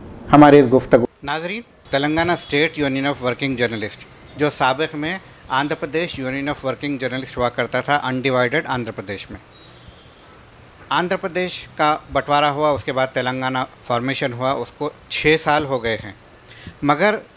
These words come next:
ये महसूस किया जा रहा है सहाफ़री-, सहाफ़ती बिरादरी की जानिब से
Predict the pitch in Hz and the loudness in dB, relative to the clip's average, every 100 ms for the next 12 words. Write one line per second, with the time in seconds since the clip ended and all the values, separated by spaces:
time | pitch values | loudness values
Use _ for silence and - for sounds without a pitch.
0 | - 127 165 151 131 123 208 196 170 143 | -14 -2 2 2 0 0 -2 -2 2 2
1 | 131 127 123 127 139 151 - 127 135 151 | 4 2 2 0 0 0 0 2 2 0
2 | 147 - - 131 139 156 147 123 123 117 | -4 -4 -2 0 2 0 -2 0 0 2
3 | 131 127 120 113 113 - 147 | -2 -4 -4 -4 -4 -4 -2